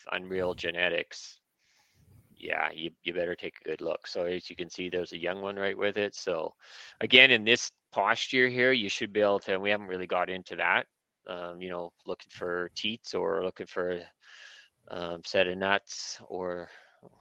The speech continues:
you know, looking for their, their sex organs. So that's, and this one, you would probably have seen that as well. Uh, again, the body, it's hard.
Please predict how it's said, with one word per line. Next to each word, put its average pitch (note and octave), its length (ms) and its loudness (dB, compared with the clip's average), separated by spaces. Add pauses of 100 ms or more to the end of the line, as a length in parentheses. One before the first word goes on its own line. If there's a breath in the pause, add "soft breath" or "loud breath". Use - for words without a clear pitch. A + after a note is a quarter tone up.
(200)
you F#2 120 -8
know, F2 120 -6
looking F2 340 -6
for F2 160 -10
their, E2 360 -4
their F#2 140 -20
sex - 320 -8
organs. E2 400 -4
So F2 260 -4
that's, - 580 2
and F#2 120 -2
this G2+ 180 0
one, F#2+ 140 2
you E2+ 120 -4
would D#2+ 160 -4
probably D2 280 -2
have B1+ 100 -6
seen D#2 240 -6
that - 260 0
as - 160 -12
well. C#2+ 340 -4 (680 soft breath)
Uh, G2 200 6
again, F#2+ 300 6
the F#2 160 -2
body, G#2 640 6 (1000)
it's - 160 0
hard. - 280 2